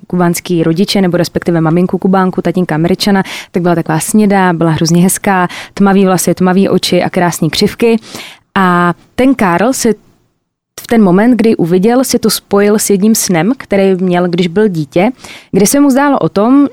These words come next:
že k němu přišla nějaká zesnulá příbuzná v tom snu a řekla mu, že žena jeho života bude exotického typu s velmi tmavými vlasy. A on prý opravdu celý svůj život, že si ten sen tak pamatoval, že ten sen měl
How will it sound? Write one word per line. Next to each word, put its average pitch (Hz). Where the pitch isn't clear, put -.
že 180
k -
němu 214
přišla 196
nějaká 196
zesnulá 208
příbuzná 170
v -
tom 156
snu 147
a 233
řekla 160
mu, 147
že 180
žena 208
jeho 240
života 175
bude 185
exotického 214
typu 165
s -
velmi 196
tmavými 190
vlasy. 165
A 196
on 233
prý 277
opravdu 226
celý 233
svůj 247
život, 214
že 220
si 226
ten 226
sen 220
tak 240
pamatoval, 180
že 190
ten 220
sen 214
měl 220